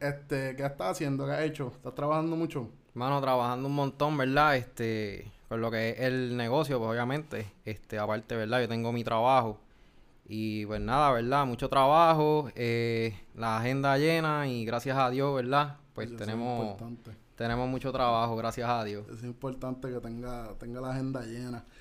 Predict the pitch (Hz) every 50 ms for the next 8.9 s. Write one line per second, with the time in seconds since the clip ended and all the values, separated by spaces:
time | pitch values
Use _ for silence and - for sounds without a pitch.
0 | - - - - - - - - 131 131 135 143 160 170 160 147 143 139 - 143
1 | 135 - 165 165 - - - 175 165 160 - 160 160 160 160 156 143 127 139 127
2 | 120 120 120 - - 127 123 139 143 151 143 143 - 156 143 143 - 147 143 143
3 | 143 - 143 135 131 131 131 131 135 131 139 143 143 139 - - - 139 139 143
4 | 143 139 131 123 - 135 143 143 143 139 131 131 127 120 - - 123 123 120 120
5 | 131 139 139 135 127 120 120 - - 127 123 117 117 120 120 113 - 135 139 139
6 | 139 - - 139 143 143 143 151 139 139 139 139 135 135 135 139 139 127 127 123
7 | 120 120 - - - - - - - - - - - 131 127 127 127 123 - 135
8 | 127 127 123 127 120 123 - 147 151 160 156 - 139 127 123 123 123 123